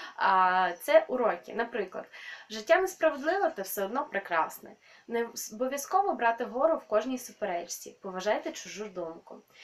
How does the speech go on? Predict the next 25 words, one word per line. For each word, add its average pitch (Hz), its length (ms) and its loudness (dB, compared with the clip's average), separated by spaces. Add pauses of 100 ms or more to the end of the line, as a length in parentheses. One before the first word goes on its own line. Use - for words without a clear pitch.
(140)
Якщо 233 300 -2
стосунки 370 540 -4
мають 285 340 0
бути 285 200 -6
таємними, 254 720 -4
вам 311 220 0
не 285 80 -6
потрібні 226 440 -6
такі 208 300 -8
стосунки». 170 720 -10 (640)
А, 175 300 4
«Дожити 311 340 0
до 339 120 -4
старості 370 500 -4
набагато 214 460 -2
кращий 240 400 -4
варіант, 208 540 -2 (100)
померти 202 400 -2
молодим, 190 500 -4 (100)
це 185 160 -6
ефектно 220 380 -4
виглядає 185 640 -4
лише 190 300 -6
в - 100 -18
кіно». 175 380 -6